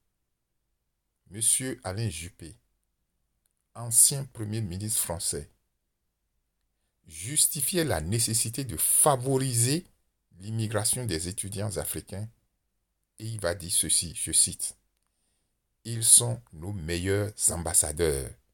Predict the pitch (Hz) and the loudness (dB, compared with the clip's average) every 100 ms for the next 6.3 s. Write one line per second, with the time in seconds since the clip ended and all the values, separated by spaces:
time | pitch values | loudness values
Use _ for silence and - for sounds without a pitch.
0 | _ _ _ _ 104 107 110 - 107 - | _ _ _ _ -6 -4 0 2 0 -2
1 | 64 60 87 - 101 104 101 110 - 64 | -10 -8 -8 -8 -10 -10 -10 -12 -18 -6
2 | 73 107 104 - 76 62 57 _ _ _ | 2 2 2 -4 -12 -12 -18 _ _ _
3 | - 104 82 - 71 - - - 110 _ | -14 -10 -8 -10 -10 -10 -10 -10 -14 _
4 | _ _ _ _ _ _ _ _ _ _ | _ _ _ _ _ _ _ _ _ _
5 | _ _ _ _ _ _ - 208 117 82 | _ _ _ _ _ _ -10 0 0 0
6 | 98 107 | -2 -4